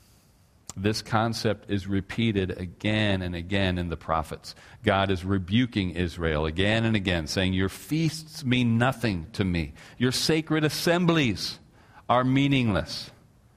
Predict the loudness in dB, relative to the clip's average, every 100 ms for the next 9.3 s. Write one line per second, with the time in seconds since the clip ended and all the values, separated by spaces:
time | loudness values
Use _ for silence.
0 | _ _ _ _ -12 -6 4 4 4 -2
1 | -18 -20 -20 _ _ _ -16 0 2 2
2 | 2 2 4 4 4 2 2 4 4 2
3 | 2 0 0 0 2 4 2 2 0 2
4 | 2 0 0 0 0 0 0 -2 -8 -2
5 | 0 2 2 2 4 4 2 0 2 2
6 | -2 -8 -2 -2 2 2 2 0 -2 -2
7 | -10 0 2 4 2 2 2 2 4 4
8 | 2 2 2 4 4 2 2 0 0 -2
9 | -2 -6